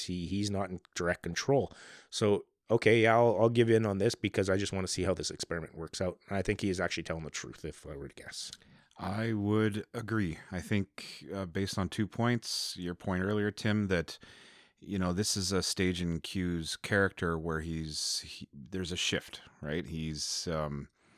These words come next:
Speaker 2: and, and I think there is truth to him,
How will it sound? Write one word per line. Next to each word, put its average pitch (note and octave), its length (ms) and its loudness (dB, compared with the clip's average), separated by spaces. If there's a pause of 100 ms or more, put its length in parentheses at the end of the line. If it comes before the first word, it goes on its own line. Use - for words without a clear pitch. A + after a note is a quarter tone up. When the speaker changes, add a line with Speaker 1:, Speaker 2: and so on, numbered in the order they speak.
(640)
Speaker 2:
and, G#2+ 140 2
and F#2+ 160 4
I G2+ 80 4
think C3 300 0
there G#2 180 6
is G#2 160 4
truth - 500 0
to F2+ 140 -4
him, F2 460 0